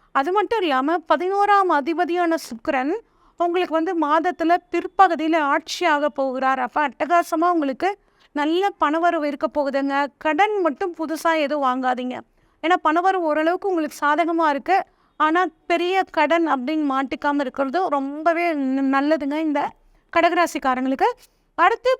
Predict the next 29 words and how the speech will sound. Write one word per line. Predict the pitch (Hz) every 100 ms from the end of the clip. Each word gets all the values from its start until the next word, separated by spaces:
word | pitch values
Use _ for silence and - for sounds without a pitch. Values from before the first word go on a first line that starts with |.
| 392
பன்னிரெண்டாம் | 359 466 494 453 466 427
இடத்துல | 370 370 349
வந்து | 320 311 370
பாத்தீங்கன்னா, | 311 277 285 277 294 359 359
செவ்வாய் | - 311 285 349 349 320
இருக்காருங்க. | 302 311 285 285 320 370 - _ _ _ 302
அ, | 294 294
கொஞ்சம் | 381 415 392 440 440 -
நிலம் | 302 320 392 403
சம்பந்தப்பட்ட | 370 330 311 320 - 294
விஷயங்கள் | 285 - 320 320
வந்து | 294 294 311
பாத்தீங்கன்னா, | 302 294 302
ரொம்ப | 302 294 339 381
நாளா | 359 339 370
விக்கணும்னு | 320 - 381 381 349 302
நினைச்சிட்டு | 277 277 277
இருக்கேங்க, | 269 277 269 - _ _
அது | 320 311
விக்க | 302 320 -
முடியல | 392 359 311 320 302
அப்படின்னு | - 320 302
கவலைப்பட்டுட்டு | 285 294 294 262 233
இருக்கவங்களுக்கு | 277 269 302 330
இந்த | 330 294 311 339 - 285
சமயத்துல | 294 311 294 339 440 _ _ -
நிலம் | 294 330 381 370 285
விற்று | 311 311 - 392 392
அதன் | - 254 311 359